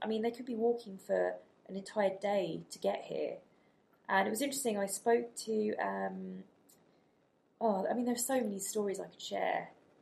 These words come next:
The people that cremate are considered, and this is where we get into complexities of the caste system in India and, uh, the sort of different, um,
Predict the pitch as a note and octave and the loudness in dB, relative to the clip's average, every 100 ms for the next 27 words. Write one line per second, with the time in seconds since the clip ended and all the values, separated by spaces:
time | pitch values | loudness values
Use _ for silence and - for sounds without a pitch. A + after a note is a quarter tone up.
0 | _ _ _ _ - - C4+ C#4+ C#4 A#3 | _ _ _ _ -12 -4 -2 0 2 2
1 | - - G3 F#3 B3+ - - - - G3 | 2 -2 0 0 -2 -6 -12 -6 0 4
2 | F#3+ F#3 F#3 G3 F#3+ - G3 F#3 F3+ F3+ | 6 6 4 -2 -6 -2 0 0 0 0
3 | A3 A3 A3 G#3 G3+ - - - F#3 - | 0 4 4 6 4 0 -4 -14 -10 -8
4 | - - F#3+ F3 - - G3 G3 - F3+ | -8 -6 -8 -8 -10 -2 0 0 -4 -8
5 | F#3 F#3 F#3+ F#3+ G3 F#3+ F3+ E3 E3 - | -8 -8 -6 -4 -2 0 2 0 -4 -10
6 | - - - _ _ _ - - - - | -20 -20 -20 _ _ _ -20 -16 -14 -16
7 | _ - F#3 G#3 F3+ G3+ - F#3+ F3+ F3+ | _ -10 0 0 0 -2 0 -4 -4 -8
8 | - _ _ _ _ _ _ _ F#3 F3+ | -14 _ _ _ _ _ _ _ -6 -4
9 | F3+ F3+ F3 | -2 -4 -6